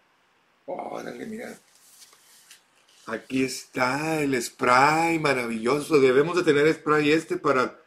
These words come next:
tratar de batir la hambruna. Aquí está el sistema de agua que lle-, después se lo copiaron los romanos. Y aquí está cocinando el gigante.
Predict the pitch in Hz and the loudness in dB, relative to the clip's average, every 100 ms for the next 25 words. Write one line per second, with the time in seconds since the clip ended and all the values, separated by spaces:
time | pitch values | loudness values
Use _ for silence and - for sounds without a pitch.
0 | _ _ _ - 120 131 131 151 151 135 | _ _ _ -6 -4 0 2 4 4 2
1 | 139 135 151 135 123 151 170 160 107 - | -2 -4 -4 -2 0 0 0 -8 -10 -14
2 | _ _ _ _ - - 104 - 120 - | _ _ _ _ -20 -16 -16 -16 -18 -2
3 | 135 131 135 135 _ _ - 117 117 113 | 2 2 2 -6 _ _ -10 -8 -8 -12
4 | - 120 131 127 110 113 135 156 160 143 | -4 -4 -2 -4 -4 -4 -6 -4 -2 -2
5 | 123 123 110 113 110 - _ - - 110 | -4 -4 -4 -4 -4 -10 _ -12 -10 -6
6 | 123 123 143 - 110 123 135 135 113 107 | -4 -2 -2 -2 -6 -4 -2 -4 -4 -4
7 | 107 123 143 139 98 - _ _ _ _ | -2 -2 -4 -8 -10 -14 _ _ _ _
8 | - 113 117 117 147 143 131 120 120 127 | -8 -8 -6 -4 -4 -2 -4 -2 -2 -4
9 | - 113 101 101 95 - - | -6 -8 -6 -6 -10 -18 -20